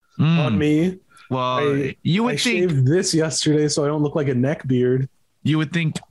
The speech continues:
Speaker 1: fifty-six episodes into this, you would know you're gonna get attacked.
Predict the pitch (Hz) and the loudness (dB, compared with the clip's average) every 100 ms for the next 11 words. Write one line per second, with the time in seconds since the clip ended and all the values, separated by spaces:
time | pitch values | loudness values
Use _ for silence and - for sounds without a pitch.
0 | - 156 160 147 - 156 - 147 143 147 | -8 -4 -2 0 -2 -4 -4 -4 -4 -2
1 | 117 113 156 156 117 104 113 - - - | -2 0 0 0 0 0 -2 -2 -4 -4
2 | - 113 113 127 143 127 110 107 - _ | 0 2 2 2 0 -2 0 -2 -6 _
3 | _ _ _ _ _ - 185 117 113 113 | _ _ _ _ _ -4 -2 -2 -2 -4
4 | 110 117 95 - - - | -4 -4 -6 -8 -8 -8